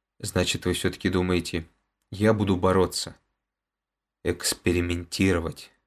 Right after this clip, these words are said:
с ожесточением перебил Редан. «До тех пор, пока я не увижу, что дальнейшие попытки бессмысленны».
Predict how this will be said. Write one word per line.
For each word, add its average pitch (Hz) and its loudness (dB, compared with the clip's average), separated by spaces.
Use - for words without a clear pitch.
с - -6
ожесточением 87 0
перебил 85 0
Редан. 82 -4
«До 87 2
тех - 0
пор, 110 4
пока 101 2
я 95 6
не 92 2
увижу, 92 0
что 85 -4
дальнейшие 95 2
попытки - -6
бессмысленны». 85 -8